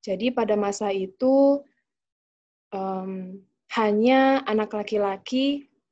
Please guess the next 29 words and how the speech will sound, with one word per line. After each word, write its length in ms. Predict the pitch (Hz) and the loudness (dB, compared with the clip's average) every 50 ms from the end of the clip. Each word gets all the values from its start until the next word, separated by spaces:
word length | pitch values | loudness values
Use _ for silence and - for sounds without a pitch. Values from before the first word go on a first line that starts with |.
| _ - | _ -16
atau 260 | 208 208 - 202 190 | -12 -8 -6 -4 -4
anak 240 | 202 208 208 208 - | -4 -4 -6 -8 -8
bangsawan 400 | 208 202 196 196 - 202 202 202 | -10 -10 -8 -8 -6 -6 -6 -6
saja 400 | 202 202 196 190 190 226 240 247 | -6 -6 -4 -2 0 2 4 4
yang 480 | 233 226 226 240 254 262 262 262 - - | 4 4 4 4 4 2 2 0 -4 -2
memiliki 800 | 220 214 214 208 208 202 208 202 202 - 254 262 262 269 277 - _ - 214 | 0 2 4 4 4 4 2 2 0 0 0 0 0 0 -4 -8 _ -10 -10
akses 640 | 202 - - - 254 262 254 - - - - - _ _ _ _ _ _ _ | -10 -8 -6 -4 -4 -4 -4 -6 -12 -14 -16 -20 _ _ _ _ _ _ _
untuk 400 | - 226 214 220 - 254 247 - - 208 | -4 -4 -2 -2 -2 -4 -4 -4 -6 -8
bersekolah 640 | 208 202 - 208 202 - 190 185 175 170 165 170 190 - - - _ | -8 -8 -8 -12 -10 -8 -8 -8 -6 -6 -8 -10 -10 -14 -20 -20 _
atau 240 | - 202 196 - 208 | -14 -12 -8 -6 -6
pendidikan. 720 | 202 - 214 202 196 190 180 180 180 - - 185 175 175 175 - _ _ _ - - - - - - - - _ - | -6 -4 -4 -4 -4 -6 -8 -12 -12 -10 -10 -10 -10 -12 -16 -20 _ _ _ -20 -20 -20 -20 -20 -20 -20 -14 _ -6
Anak 320 | 208 202 208 202 - - | -4 -2 -2 -4 -4 -2
perempuan 880 | 214 208 202 202 202 202 208 202 202 220 233 247 262 269 277 277 277 226 | 0 0 2 0 0 0 2 4 4 6 6 6 6 6 6 6 6 6
dinilai 720 | 220 214 208 208 202 208 214 226 240 254 262 269 269 254 | 6 4 4 4 4 2 2 2 2 2 2 2 0 0
sebagai, 880 | - - 220 196 196 196 190 180 180 214 240 254 262 262 262 - - - | -2 -4 -4 -4 -4 -6 -6 -4 -4 -2 -2 0 0 -2 -4 -4 -8 -6
eh, 280 | 202 202 196 196 196 196 | -4 -2 -2 -2 -2 -2
di 80 | 196 202 | -4 -4
mana 240 | 196 208 220 247 262 | -4 -4 -2 -2 -4
status 400 | 262 262 226 208 - 214 - - | -4 -6 -8 -10 -8 -8 -10 -8
sosialnya 720 | 214 202 - 220 202 196 196 196 220 240 254 254 262 262 - _ _ - _ _ _ _ _ - | -10 -8 -4 -4 -2 -2 0 0 0 0 0 0 -2 -6 -10 _ _ -20 _ _ _ _ _ 0
lebih 400 | 226 233 214 254 240 262 240 220 | 0 2 4 4 4 4 4 2
rendah 320 | 214 214 233 233 233 - | 0 0 0 -2 -2 -4
dari 320 | 214 208 196 196 214 233 | -6 -4 -4 -2 -2 -2
seorang 400 | 233 - - - 196 196 196 196 | -4 -4 -8 -8 -6 -6 -6 -6
laki-laki. 800 | 190 185 185 - 190 185 175 180 _ - - 196 180 170 175 180 | -8 -10 -10 -10 -10 -10 -10 -12 _ -16 -14 -14 -14 -14 -18 -20
Sehingga 720 | _ - - - 190 185 185 185 185 226 247 254 254 254 233 | _ -14 -8 -8 -6 -6 -6 -4 0 2 4 4 2 2 0
pada 160 | 190 196 190 | -4 -4 -4
saat 240 | 185 - 190 185 - | -4 -6 -8 -6 -6
itu, 400 | 202 202 - - 269 285 285 | -8 -4 0 2 2 2 2